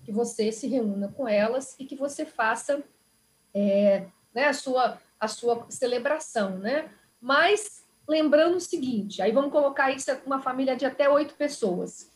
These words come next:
né, que você tem os filhos, os avós que moram juntos ali, então já moram no me-, na mesma casa. Mas se você, pensando, é, for fazer um, uma festa, uma celebração e convidar, por exemplo,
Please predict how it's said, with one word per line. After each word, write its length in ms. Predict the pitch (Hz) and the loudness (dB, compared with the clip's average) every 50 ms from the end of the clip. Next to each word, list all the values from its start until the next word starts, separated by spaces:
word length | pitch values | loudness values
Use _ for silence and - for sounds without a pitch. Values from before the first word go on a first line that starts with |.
| _ _ _ _ - | _ _ _ _ -10
né, 80 | 202 202 | -8 -8
que 60 | - | -6
você 120 | - 226 | -4 -4
tem 200 | 208 - 226 220 | -4 -2 -2 -4
os 180 | 214 208 - - | -4 -4 -8 -8
filhos, 680 | - 294 294 294 277 269 262 233 220 220 214 - - - - | -4 0 0 2 2 0 -2 -2 -4 -4 -6 -6 -8 -8 -8
os 140 | 214 196 214 | -4 -2 -2
avós 460 | 214 208 - - 208 208 214 208 - | -2 -2 0 0 0 0 0 -2 -4
que 80 | - 220 | -4 -4
moram 380 | 208 202 190 190 208 220 233 | -2 -2 0 -2 -2 -2 -2
juntos 680 | 208 - 294 320 330 320 302 269 247 - 208 202 202 214 | -2 -2 0 0 0 0 -2 -2 -4 -4 -8 -8 -4 -4
ali, 520 | 214 220 240 269 302 320 311 311 302 - _ _ _ _ _ | -4 -2 -2 0 0 2 2 0 -2 -6 _ _ _ _ _
então 380 | - 233 220 208 285 320 339 403 - - | -8 -4 2 4 4 4 2 0 -6 -2
já 220 | 214 233 294 294 | 2 4 4 4
moram 420 | 285 262 262 269 277 294 311 320 | 6 6 4 6 4 4 2 -2
no 60 | 330 311 | -4 -2
me-, 160 | 269 269 254 | -2 -2 -2
na 100 | 262 262 | 0 0
mesma 340 | 262 269 302 294 330 330 349 | 0 0 0 -2 -2 -4 -2
casa. 360 | 349 254 202 196 196 202 208 202 - _ _ _ _ | -2 -2 -2 -2 -2 -4 -6 -6 -10 _ _ _ _
Mas 260 | 254 294 349 466 453 | 0 4 4 4 4
se 180 | 453 - 453 453 | 4 4 4 4
você, 600 | 440 381 392 - - - - 247 208 190 180 - - _ _ _ _ _ _ | 4 4 0 -2 -2 -2 0 0 0 0 -2 -6 -14 _ _ _ _ _ _
pensando, 720 | 269 262 262 262 - - 247 208 185 180 180 180 175 180 - - _ _ - | 4 4 4 4 2 2 2 2 4 2 2 0 -2 -4 -8 -12 _ _ 0
é, 100 | 202 208 | 2 2
for 200 | 208 - 320 320 | 4 4 2 2
fazer 300 | - 302 277 262 220 294 | 2 2 2 2 2 2
um, 100 | 294 302 | 2 0
uma 300 | 277 - 277 262 254 262 | 0 -2 -2 -2 0 -2
festa, 600 | 262 - - 220 202 190 196 196 - - - 185 | -2 -2 0 2 2 2 0 -2 -4 -4 -2 -2
uma 340 | 190 196 208 208 208 202 190 | 2 4 6 6 8 6 6
celebração 720 | 202 - 226 214 214 202 214 208 208 208 - - 202 196 - | 2 2 2 2 2 4 2 2 0 0 0 0 0 0 -2
e 60 | - - | -4 -2
convidar, 600 | - 311 302 311 277 294 254 214 247 247 254 - | 2 4 4 4 4 2 2 2 2 2 2 2
por 120 | 269 233 | 2 2
exemplo, 680 | 233 220 208 208 220 208 208 208 - 208 202 196 - | 2 2 2 0 2 2 2 0 0 -2 -6 -6 -6